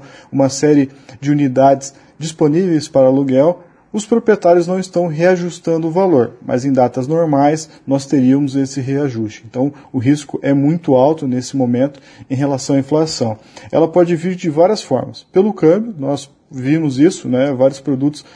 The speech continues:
acabaram tendo uma alteração significativa, né? O preço da carne de frango subiu devido ao custo dos insumos. Nós temos outros produtos também que tiveram a mesma elevação nos seus preços.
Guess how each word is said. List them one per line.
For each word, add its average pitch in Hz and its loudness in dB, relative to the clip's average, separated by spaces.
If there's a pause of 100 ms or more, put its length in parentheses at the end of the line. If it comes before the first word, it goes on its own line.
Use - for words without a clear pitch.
(140)
acabaram 135 0
tendo 135 -2
uma 131 2
alteração 127 -2
significativa, 131 -4 (300)
né? 127 -2
O 131 0
preço 147 0
da 135 -4
carne 139 2
de 120 -10
frango 151 -4
subiu 135 -2
devido 139 -4 (240)
ao 131 -2
custo 170 -4
dos 127 -4
insumos. 160 -4 (280)
Nós 131 -4
temos 143 -2
outros 196 2
produtos 151 -2
também 147 -2
que 156 -14
tiveram 151 -2 (360)
a 147 2
mesma 147 2
elevação 156 0
nos 160 -6
seus 170 -4
preços. 131 0